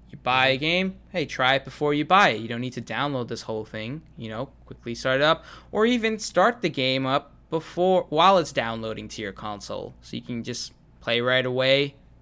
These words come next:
Speaker 1: pick up where you left off once it's done. But here comes the big juggernaut, which is that, hey, if it's on all Xbox consoles and the back end is a Series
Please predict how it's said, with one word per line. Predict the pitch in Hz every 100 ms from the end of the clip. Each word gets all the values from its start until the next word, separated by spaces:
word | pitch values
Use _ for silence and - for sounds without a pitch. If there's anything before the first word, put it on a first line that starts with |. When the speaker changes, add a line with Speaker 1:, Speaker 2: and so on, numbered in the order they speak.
| -
Speaker 1:
pick | - -
up | 120 117
where | 120
you | 123
left | 123 127
off | 165 147 110 - -
once | 123 113
it's | 117
done. | - 165 127 120 - - - - - - - - _
But | 147
here | 170 202
comes | 202 196 165
the | 160
big | 156 185
juggernaut, | 139 127 127 127 131 - - -
which | - 151
is | 151 135
that, | 147 139 135 - -
hey, | - 190 139 127 - - - -
if | - 175 233
it's | 240
on | 240 226 214 196
all | - 165 175
Xbox | 160 165 156 127 -
consoles | - 113 - 117 120 131
and | - 123
the |
back | 127 143 160
end | 160 135
is | 117
a |
Series | 113 - 139 127 117 110 - -